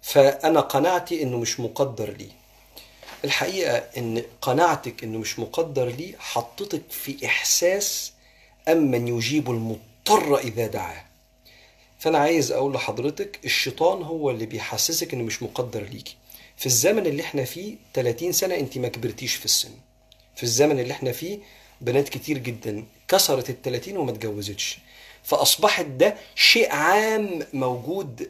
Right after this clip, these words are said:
في الأمة عندنا وفي البلد عندنا. فمش عايزك تتحسري على حال هو صار الطبيعي، هو مش الطبيعي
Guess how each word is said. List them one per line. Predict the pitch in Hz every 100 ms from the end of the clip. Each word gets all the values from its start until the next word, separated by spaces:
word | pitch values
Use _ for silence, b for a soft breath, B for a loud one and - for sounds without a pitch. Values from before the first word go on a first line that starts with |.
| -
في | -
الأمة | 131 156 151 127
عندنا | 110 120 147
وفي | 131 -
البلد | 113 120 120
عندنا. | 117 104 101 101 - B B B B
فمش | 135 135 143
عايزك | 160 208 170
تتحسري | - 135 - - - - 196 180
على | 123 131 147
حال | - 190 214 190
هو | 170 156
صار | - 175
الطبيعي، | 147 - 123 127 110 - B B B B B
هو | 226 240 220
مش | 214 226
الطبيعي | 220 - 202 240 226 151